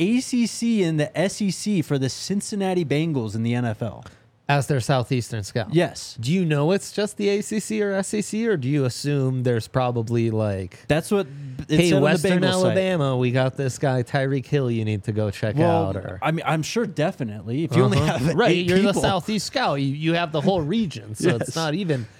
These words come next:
Speaker 2: just that area. It's like,
Speaker 1: Yes.
Speaker 2: I mean, and for most scouting, s-, regional s-, scouts, your,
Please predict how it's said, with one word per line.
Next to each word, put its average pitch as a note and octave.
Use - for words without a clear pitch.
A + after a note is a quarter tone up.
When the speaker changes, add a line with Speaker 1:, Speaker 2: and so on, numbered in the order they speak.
Speaker 2:
just B2+
that C#3+
area. A2+
It's -
like, G#2+
Speaker 1:
Yes. D#3
Speaker 2:
I E3
mean, E3+
and C3+
for D#3
most E3
scouting, C3+
s-, B2+
regional E3
s-, -
scouts, -
your, D#3